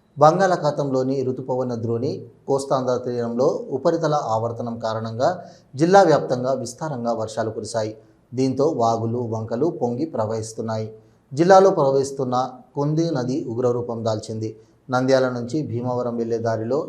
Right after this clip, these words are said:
నిప్పుల వాగు బ్రిడ్జిపై నుంచి ప్రవహిస్తూ ప్రమాదకరంగా మారింది. కేసీ కెనాల్లో గుర్రపు డెక్క ఎక్కడికక్కడ పేరుకుపోవడంతో నీటి ప్రవాహం ముందుకు సాగక తూముల వద్ద ప్రమాద సంకేతాలు కనబడుతున్నాయి. అయితే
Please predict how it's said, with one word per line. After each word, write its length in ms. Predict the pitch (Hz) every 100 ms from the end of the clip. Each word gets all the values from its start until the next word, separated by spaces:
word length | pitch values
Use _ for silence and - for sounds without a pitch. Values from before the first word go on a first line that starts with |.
| 143
నిప్పుల 300 | 127 - 156
వాగు 280 | 131 120 120
బ్రిడ్జిపై 500 | 110 110 117 120 117
నుంచి 220 | 110 104
ప్రవహిస్తూ 540 | 117 110 113 110 165
ప్రమాదకరంగా 680 | 165 120 123 135 135 113 110
మారింది. 480 | 107 107 107 107 110 _ _ _ _ -
కేసీ 320 | 170 175 190
కెనాల్లో 640 | 175 135 131 127 135 - -
గుర్రపు 380 | 123 131 156 147
డెక్క 280 | 127 - 131
ఎక్కడికక్కడ 840 | 131 117 127 120 120 - 117 117 -
పేరుకుపోవడంతో 880 | 117 117 117 117 113 113 127 175 180
నీటి 240 | 135 139
ప్రవాహం 540 | 151 131 120 120 117 110
ముందుకు 280 | 113 117 131
సాగక 600 | 117 110 107 120 160 - - _ _ -
తూముల 280 | 180 185
వద్ద 240 | 160 131 131
ప్రమాద 400 | 135 127 120 123
సంకేతాలు 580 | 120 117 113 117 117 113
కనబడుతున్నాయి. 680 | 110 110 110 113 110 107 110 -
అయితే 440 | 120 117 139 -